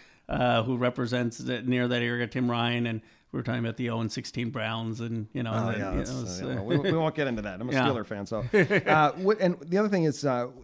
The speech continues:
Speaker 2: were you given any, uh, were you given instructions by Pelosi,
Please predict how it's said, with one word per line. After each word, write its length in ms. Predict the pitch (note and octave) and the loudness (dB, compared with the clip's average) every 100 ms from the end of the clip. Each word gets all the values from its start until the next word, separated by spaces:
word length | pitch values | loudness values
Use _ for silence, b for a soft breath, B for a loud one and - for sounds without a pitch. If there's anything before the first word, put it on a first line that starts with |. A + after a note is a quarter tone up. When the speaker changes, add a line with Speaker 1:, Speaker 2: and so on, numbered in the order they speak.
| - - - C#3+ - | -18 -16 -16 -14 -6
Speaker 2:
were 60 | |
you 140 | C#4 G#4 | -4 0
given 260 | F4 D4+ | 2 2
any, 240 | E3+ D#3 C3+ | 0 -2 -6
uh, 40 | A2+ C#3 C3 A2+ D3+ | -8 -14 -16 -20 -16
were 180 | F3+ F#3 | -6 -6
you 280 | D#3 B2 D3 | -6 -10 -4
given 240 | C#3+ D3 | 0 0
instructions 440 | B2+ - C3+ B2 B2 | -2 -2 -4 -2 -2
by 140 | A#2 | -4
Pelosi, 640 | A2 A#2 B2 A#2+ - A2+ | 4 4 4 -2 -4 -6